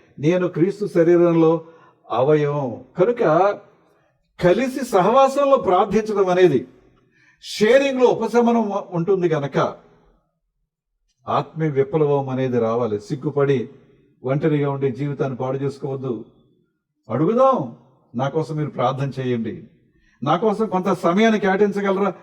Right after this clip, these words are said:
ఇద్దరం కలిసి ప్రార్థన చేద్దాం, నా సమస్య ఇది, నా బాధ ఇది" అని చెప్పినప్పుడు, అలాంటి ప్రార్థన వీరులు, యోధులు ఎంతోమంది ఉన్నారు, స్త్రీలు పురుషుల్లో కూడా. కలి-, వాళ్ళు మనల్ని అల్లరి చేయరండి, మనల్ని గోల చేయరు, నలుగురిలో పెట్టి ఆరడి చేయరు.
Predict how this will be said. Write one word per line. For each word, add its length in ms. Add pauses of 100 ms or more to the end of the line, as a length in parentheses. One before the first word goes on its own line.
(100)
ఇద్దరం 300
కలిసి 240
ప్రార్థన 380 (100)
చేద్దాం, 300
నా 140
సమస్య 420
ఇది, 140
నా 120
బాధ 260
ఇది" 180
అని 100 (100)
చెప్పినప్పుడు, 600 (760)
అలాంటి 500 (460)
ప్రార్థన 460
వీరులు, 480
యోధులు 240
ఎంతోమంది 460
ఉన్నారు, 260
స్త్రీలు 300
పురుషుల్లో 480
కూడా. 340 (340)
కలి-, 180 (180)
వాళ్ళు 500
మనల్ని 240
అల్లరి 340
చేయరండి, 560 (960)
మనల్ని 340
గోల 300
చేయరు, 480 (200)
నలుగురిలో 400
పెట్టి 240
ఆరడి 320
చేయరు. 480